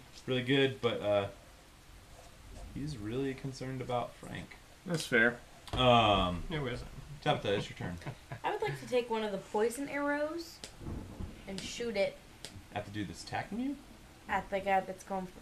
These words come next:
Speaker 4: Frank.
Speaker 1: Okay. Roll hit.
Speaker 4: Eight.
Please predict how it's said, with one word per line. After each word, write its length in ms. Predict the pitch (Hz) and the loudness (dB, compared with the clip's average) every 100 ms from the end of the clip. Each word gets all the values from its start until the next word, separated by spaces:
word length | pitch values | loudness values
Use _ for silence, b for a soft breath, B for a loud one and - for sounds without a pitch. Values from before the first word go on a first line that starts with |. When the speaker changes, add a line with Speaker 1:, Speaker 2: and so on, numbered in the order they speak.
| - | -6
Speaker 4:
Frank. 240 | 196 - - - - - - - - | -4 -4 -12 -20 -20 -20 -20 -8 0
Speaker 1:
Okay. 240 | 170 349 359 - - - - - - - | 0 0 -6 -12 -18 -18 -20 -20 -16 -6
Roll 220 | 120 139 | -4 -2
hit. 220 | 165 - - - - - - - - - - - - - - - - - - - - 302 370 - - - - - - - - - - - - - - - - - - - - - - - - - - - - - - - - 262 | -4 -6 -12 -14 -14 -14 -18 -20 -20 -20 8 8 8 -4 -14 -18 -18 -20 -20 -20 -10 -6 -6 -8 -18 -20 -20 -20 -20 -20 -20 -20 -20 -20 -20 -20 -18 -12 -12 -12 -20 -20 -20 -20 -20 -20 -20 -18 -18 -18 -20 -18 -18 -16 -2 2
Speaker 4:
Eight. 180 | 359 | 2